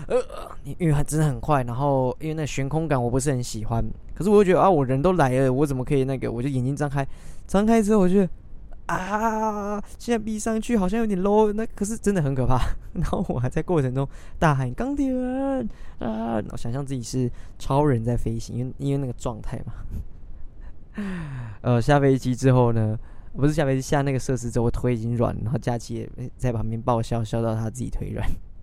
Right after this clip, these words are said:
<laughs> 好啊，就是环球影城这个设施真的很推，好玩。如果你想要挑战自己的极限的话，你平常不太敢玩的话，这个是玩过之后你就可以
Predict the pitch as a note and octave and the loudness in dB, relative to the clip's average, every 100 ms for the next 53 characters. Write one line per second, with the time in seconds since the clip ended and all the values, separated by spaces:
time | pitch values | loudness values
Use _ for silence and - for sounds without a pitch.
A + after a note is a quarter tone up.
0 | - - - G3 F#3+ E3+ D#3 - - G3 | -14 -12 -10 -10 -10 -12 -14 -14 -6 2
1 | G#3 C3+ C3+ B2+ D3+ D3 G#3 G#3+ G2+ - | 4 6 6 4 0 -2 -2 -2 -6 -10
2 | - - - D#3+ A3 A#3 D#3 C#3+ C3+ - | -14 -14 -4 -2 0 0 2 0 0 -6
3 | - - - G3+ E3 D#3+ D#3 D#3+ B2 B2+ | -10 -6 2 2 4 0 2 2 4 2
4 | B2 - - - - - - - - C#3 | 2 -4 -12 -12 -12 -14 -14 -12 -4 0
5 | B2+ C3 C#3+ E3+ E3+ D3+ C3+ C3 B2+ D3+ | 2 4 4 4 4 2 2 2 2 0
6 | D3+ B2 - A#2+ B2 C3+ A#2 B2 A2+ C3 | 0 0 -2 -6 -4 -4 -2 -4 -2 -2
7 | D3+ F3+ D#3+ D#3+ D3 A#2+ A2 A#2+ B2+ A#2 | 0 0 0 0 -2 -2 -2 -2 -2 -2
8 | F3 B2 A2+ C#3 B2+ A2+ - - - - | -2 -2 -2 -6 -6 -6 -12 -14 -12 -12
9 | - - - C3 E3+ G#3+ E3 F3 A#2+ D3 | -14 -14 -4 2 6 6 8 6 4 0
10 | C3+ - C#3+ B2 | 0 0 0 0